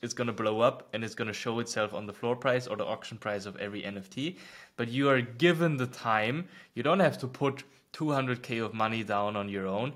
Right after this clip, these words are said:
but you have an idea. You can raise money through an auction, and day after day after day after day, you get paid as a founder, and the treasury gets a lot of money.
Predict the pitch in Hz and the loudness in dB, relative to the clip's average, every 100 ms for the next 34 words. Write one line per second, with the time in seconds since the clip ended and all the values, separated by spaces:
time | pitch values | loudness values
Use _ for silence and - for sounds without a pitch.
0 | - - 117 113 131 123 107 101 113 147 | -12 -6 -2 4 4 4 -2 0 2 2
1 | - - - 117 113 110 117 143 127 113 | 0 -16 -10 -8 -6 0 4 2 2 0
2 | 113 - 110 104 107 - - 165 - - | 0 -4 -6 -2 -4 -4 -8 -8 -10 -16
3 | - 104 117 127 110 - 107 107 98 95 | -12 -2 0 2 0 -2 -4 -2 -4 -6
4 | 98 101 90 95 110 135 170 175 - _ | -8 -6 -6 -8 -2 4 4 2 -8 _
5 | - 147 170 123 98 117 107 90 - 98 | -4 0 2 2 0 -4 -4 -4 -8 -4
6 | 113 120 127 143 147 - - 110 107 - | 0 0 0 -2 -4 -18 -14 -8 -8 2
7 | 120 120 117 117 101 95 98 98 - 95 | 6 6 4 0 -2 -4 -6 -8 -8 -12